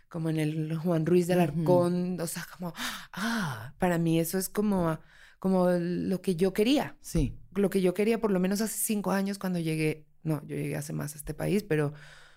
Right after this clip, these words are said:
Speaker 1: pero hace cinco, más o menos cinco años, yo fui a una obra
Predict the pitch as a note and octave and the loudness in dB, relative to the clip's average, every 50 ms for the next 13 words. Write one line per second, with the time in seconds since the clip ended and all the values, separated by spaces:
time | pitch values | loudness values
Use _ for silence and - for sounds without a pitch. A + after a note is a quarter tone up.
0 | _ _ _ - G3 G3 G3 F#3+ G3 G3 G3 F3+ F3+ G3 F#3 - - A3 G#3+ G#3+ | _ _ _ 0 2 4 4 4 4 4 4 2 0 -2 -4 -2 -2 -2 -2 0
1 | G#3+ G3 - - - F#3+ F#3+ F#3+ F3+ F#3+ G3+ G3 F#3+ F#3+ - - G3 F#3+ G3 F#3+ | -2 -2 -2 -2 -2 0 0 0 0 -2 -4 -2 -2 -4 -4 -4 -4 -2 0 2
2 | F3+ F3 F3+ F3 E3+ E3+ F#3 G3+ - - _ - - - - - - - F3 E3 | 2 2 2 0 -2 -4 -6 -8 -10 -12 _ -20 -20 -20 -20 -18 -8 -4 -4 -4
3 | - - F#3+ F3+ F3+ F3+ F3 F3 E3+ E3+ E3+ E3+ E3+ E3 E3 E3 E3 F3 F#3+ - | 0 0 2 2 2 2 2 0 2 2 2 2 2 2 0 0 -2 -2 -6 -8